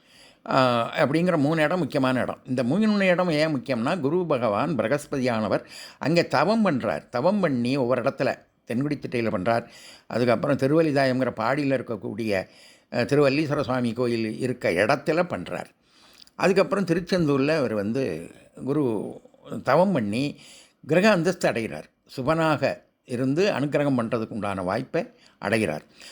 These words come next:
அதான் இந்த மூணு இடமும் அவர் தவம் பண்ணி வெற்றி அடைஞ்ச இடம். தவம் பூர்த்தியாகி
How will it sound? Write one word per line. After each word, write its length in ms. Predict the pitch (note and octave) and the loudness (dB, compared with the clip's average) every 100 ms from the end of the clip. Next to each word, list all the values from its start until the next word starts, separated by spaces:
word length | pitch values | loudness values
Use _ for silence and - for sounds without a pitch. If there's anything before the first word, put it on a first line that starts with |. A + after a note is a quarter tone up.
| - | -10
அதான் 260 | - C#3 G#3 | -2 2 2
இந்த 300 | G3+ E3 C3+ | 2 0 0
மூணு 360 | B2 D#3 F#3 F#3 | 0 0 0 0
இடமும் 300 | D3+ D#3+ G3 | 0 -2 -2
அவர் 220 | D3+ B2 | -2 -2
தவம் 260 | A#2 C3+ F#3 | -2 -2 -2
பண்ணி 420 | F3 F3 D#3+ C3 | -2 0 -2 -2
வெற்றி 280 | B2 D3 B2+ | -2 0 2
அடைஞ்ச 220 | A2+ A2 | 2 0
இடம். 360 | G2 F2+ F#2 | 0 -2 -6
தவம் 280 | - G#2+ A#2+ | -4 -2 -2
பூர்த்தியாகி 540 | C3 - A2 G#2+ D3+ | -6 -6 -4 -2 -4